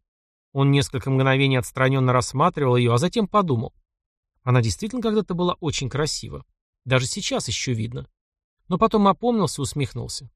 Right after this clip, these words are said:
Придурок, у неё регенерация на десятки.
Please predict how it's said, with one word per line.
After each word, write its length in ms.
Придурок, 520
у 80
неё 160
регенерация 640
на 80
десятки. 600